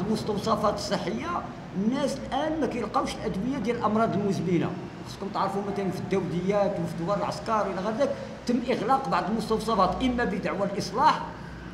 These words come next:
او لمبررات اخرى لا نعرفها. ثم كاين عدم التزام ديال الدوله، التزمات وخرجات البيدجي ديتا البناء جوج ديال المستشفيات ديال القرب، واحد ب-، واحد في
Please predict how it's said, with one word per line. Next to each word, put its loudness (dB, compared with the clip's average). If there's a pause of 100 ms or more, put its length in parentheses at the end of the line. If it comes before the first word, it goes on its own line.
(240)
او 6 (680)
لمبررات 4
اخرى 2
لا 2
نعرفها. 2 (400)
ثم 6
كاين 2
عدم 4
التزام 8
ديال 6
الدوله، 4
التزمات 4
وخرجات 2
البيدجي 0
ديتا 2 (380)
البناء 4
جوج 2
ديال 2 (300)
المستشفيات 2
ديال 4
القرب، 0 (380)
واحد 2 (180)
ب-، 0
واحد 0 (180)
في 0